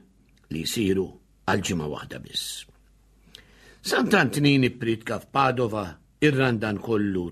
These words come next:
ta' dik is-sena. Il-ġid kien kbir u l-konverzjonijiet kienu kotrana.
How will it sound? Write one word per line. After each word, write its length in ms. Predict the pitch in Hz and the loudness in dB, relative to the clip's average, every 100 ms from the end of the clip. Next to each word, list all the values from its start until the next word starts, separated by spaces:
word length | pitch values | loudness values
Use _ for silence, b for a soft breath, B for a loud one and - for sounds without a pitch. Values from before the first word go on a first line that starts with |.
| - | -8
ta' 160 | 92 | -8
dik 240 | 67 - - | -8 -10 -10
is-sena. 460 | 76 - - 55 - - _ - - - - - - - - - - - - B B B B B | -8 -8 -10 -12 -12 -16 _ -20 -20 -20 -20 -20 -20 -20 -20 -20 -20 -20 -20 B B B B B
Il-ġid 600 | - 117 110 160 208 208 - - - _ _ - | 0 2 4 4 4 0 -6 -14 -18 _ _ -14
kien 140 | - 101 120 | -4 0 0
kbir 400 | 113 143 165 170 165 90 _ | 4 4 4 0 -6 -14 _
u 80 | 85 | -14
l-konverzjonijiet 1000 | - 120 117 139 135 180 175 180 196 196 - _ _ _ - | -4 0 4 4 4 4 4 4 2 -2 -20 _ _ _ -4
kienu 200 | 147 135 | -2 -2
kotrana. 560 | 123 - - - - | -4 -10 -14 -18 -18